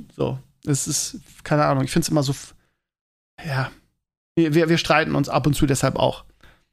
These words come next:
Weil ich immer denke, es muss denn jeden Tag achtmal die Waschmaschine laufen? Muss das denn sein? Brauchst du denn alles wirklich immer? Haben wir echt Streit.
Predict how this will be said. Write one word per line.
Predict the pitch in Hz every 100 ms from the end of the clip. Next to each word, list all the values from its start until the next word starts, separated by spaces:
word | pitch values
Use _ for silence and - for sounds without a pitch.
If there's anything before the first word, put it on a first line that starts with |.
| -
Weil | 151
ich |
immer | 165 151
denke, | 160 160
es | 147
muss | 180 -
denn | 180
jeden | 160 220 247
Tag | 202 165
achtmal | - - 185
die | 175
Waschmaschine | 196 151 - 131
laufen? | 120 117 - 127
Muss | 156 220
das | 196
denn | 185 175
sein? | 165
Brauchst | 151 208 -
du |
denn | 185 170
alles | 196 247 -
wirklich | 196 208 214 -
immer? | 220 226 240 - - - - - - -
Haben | 170
wir | 202
echt | -
Streit. | - 208 117